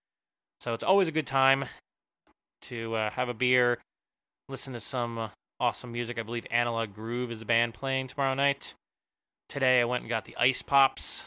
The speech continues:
got three hundred ice pops for all the kids. They're gonna be <laughs> showing up in the square. It's kind of our thing. Uh, we, the organizers of the Summer Music Series, we provide ice pops, uh, for all the kids. Make sure they get a nice sugar high before they <laughs> go home.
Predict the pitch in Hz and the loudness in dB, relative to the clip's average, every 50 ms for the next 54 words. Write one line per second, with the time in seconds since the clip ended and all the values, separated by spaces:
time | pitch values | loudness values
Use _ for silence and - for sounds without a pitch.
0 | - - - - - - - 127 127 120 110 123 120 110 117 120 120 - - - | -14 -14 -16 -16 -14 -14 -12 -8 -8 -6 -6 -6 -4 -2 -2 -2 -2 -4 -2 0
1 | 127 120 120 - - - 120 110 107 98 - - 139 131 127 127 120 - - - | 2 2 2 0 -4 -6 -6 -6 -6 -6 -4 -2 -2 -2 -2 -4 -8 -8 -6 -4
2 | 123 113 123 120 117 120 117 - - - 151 139 131 131 135 - - 123 113 - | -4 -4 -4 -4 -4 -4 -4 -2 0 0 2 2 2 0 -2 -4 -6 -8 -10 -6
3 | - 131 127 123 123 120 - - _ _ _ _ _ _ _ _ _ _ - - | 0 2 4 6 6 4 2 -2 _ _ _ _ _ _ _ _ _ _ -10 -2
4 | - 143 135 120 120 110 - - - 123 117 110 110 104 - - _ - - 113 | 2 2 4 4 4 2 2 0 0 0 0 0 -4 -8 -14 -18 _ -16 -12 -10
5 | 110 107 107 107 107 110 113 110 110 110 110 113 107 110 107 101 101 101 104 101 | -8 -8 -8 -10 -8 -8 -6 -6 -6 -6 -6 -6 -4 -4 -4 -6 -6 -8 -12 -14
6 | 98 113 104 98 101 - - 120 110 104 107 104 101 - - 110 104 101 104 110 | -14 -16 -16 -14 -14 -12 -10 -8 -8 -8 -8 -10 -10 -10 -10 -10 -10 -10 -10 -12
7 | 113 104 98 - _ _ _ _ _ _ _ - 113 110 104 101 101 101 95 - | -14 -16 -16 -18 _ _ _ _ _ _ _ -10 -8 -6 -6 -6 -6 -8 -10 -14
8 | _ _ _ _ _ _ _ _ _ _ _ - 196 185 - - - - 117 101 | _ _ _ _ _ _ _ _ _ _ _ -2 0 0 0 -2 -4 -4 -2 -2
9 | - - - - - - - - - _ _ _ _ _ _ _ _ - 107 104 | -4 -6 -8 -8 -8 -8 -8 -10 -14 _ _ _ _ _ _ _ _ -14 -12 -12
10 | 104 104 104 104 104 101 - 127 123 120 - - 135 117 101 98 104 - - - | -10 -10 -10 -10 -10 -4 -2 -2 -2 -2 -2 -2 -2 -2 -2 -4 -6 -10 -10 -10
11 | - _ _ _ _ _ _ _ _ _ _ 127 117 - - 131 117 113 110 107 | -12 _ _ _ _ _ _ _ _ _ _ -12 -10 -8 -8 -8 -6 -6 -6 -6
12 | 107 110 104 - - - 123 113 113 104 107 107 107 110 107 - 123 120 - - | -6 -6 -6 -6 -6 -6 -6 -6 -6 -6 -6 -6 -6 -8 -8 -6 -6 -6 -4 -2
13 | - - 147 - - 156 147 135 | -2 -2 -2 0 -2 -2 -2 -4